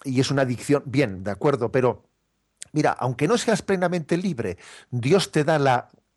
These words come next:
libertad para luchar contra tu falta de libertad.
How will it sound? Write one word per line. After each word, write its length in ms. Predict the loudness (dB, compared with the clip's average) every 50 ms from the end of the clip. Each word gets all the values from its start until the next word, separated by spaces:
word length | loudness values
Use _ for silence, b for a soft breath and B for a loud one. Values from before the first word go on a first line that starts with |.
| _ _ -4
libertad 640 | -2 0 4 4 4 2 2 2 2 0 0 2
para 200 | 2 2 2 4
luchar 460 | 2 2 0 -2 -2 0 0 0 0 0
contra 340 | -2 -2 0 0 0 0
tu 100 | 0 -2
falta 300 | -2 0 -2 0 2 2
de 80 | 0 2
libertad. 560 | 0 0 -2 -2 -2 -4 -4 -6 -6 -6 -6